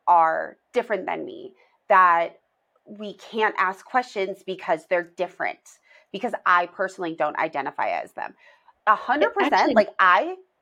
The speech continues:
Speaker 1: will not
Speaker 2: I
Speaker 1: know
Speaker 2: think it
Speaker 1: what
Speaker 2: makes
Speaker 1: they're
Speaker 2: more
Speaker 1: going through.
Speaker 2: important,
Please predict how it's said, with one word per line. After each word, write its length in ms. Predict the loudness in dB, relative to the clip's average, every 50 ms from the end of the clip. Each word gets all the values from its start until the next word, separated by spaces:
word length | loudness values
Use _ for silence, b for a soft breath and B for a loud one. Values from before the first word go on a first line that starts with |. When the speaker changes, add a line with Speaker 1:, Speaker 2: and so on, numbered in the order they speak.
| _ _ _ _ _ _ _ _ _ _
Speaker 1:
will 320 | -4 6 8 8 8 8
not 220 | 8 6 6 6 6
Speaker 2:
I 60 | 6 8
Speaker 1:
know 60 | 8
Speaker 2:
think 100 | 8 8 8
it 60 | 6
Speaker 1:
what 80 | 4
Speaker 2:
makes 80 | 4 6
Speaker 1:
they're 120 | 4 4
Speaker 2:
more 120 | 8 10 10
Speaker 1:
going 200 | 10 8 6 0
through. 160 | -2 0 0
Speaker 2:
important, 380 | 0 -2 -4 -6 -8 -8 -12